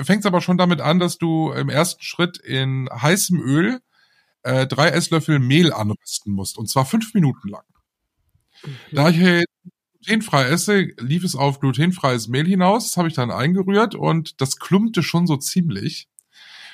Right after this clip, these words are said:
Speaker 1: Und ich dachte, wie soll das Ganze fünf Minuten dann durchhalten? Dann kommen Gewürze, äh, da, da kommen Gemüse und, äh, Zwiebeln und Knoblauch und sowas dazu.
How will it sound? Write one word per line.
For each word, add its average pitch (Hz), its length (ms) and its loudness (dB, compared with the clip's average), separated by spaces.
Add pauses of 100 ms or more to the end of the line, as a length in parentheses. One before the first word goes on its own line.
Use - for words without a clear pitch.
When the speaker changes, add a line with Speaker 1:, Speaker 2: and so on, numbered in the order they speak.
(100)
Speaker 1:
Und 127 120 -2
ich 117 80 -2
dachte, 143 320 0
wie 123 60 0
soll 131 200 2
das 147 180 2
Ganze 151 280 0
fünf 175 320 -2
Minuten 147 560 0
dann 117 160 -2
durchhalten? 190 500 0
Dann 151 160 0
kommen 170 240 0
Gewürze, 180 580 0
äh, 139 120 0
da, 139 180 2
da 139 120 0
kommen 160 280 0
Gemüse 175 540 2
und, 131 420 -4
äh, 113 160 -4
Zwiebeln 147 800 0
und 113 320 -8
Knoblauch 135 540 2
und 110 120 -4
sowas 170 220 -2
dazu. 202 420 -4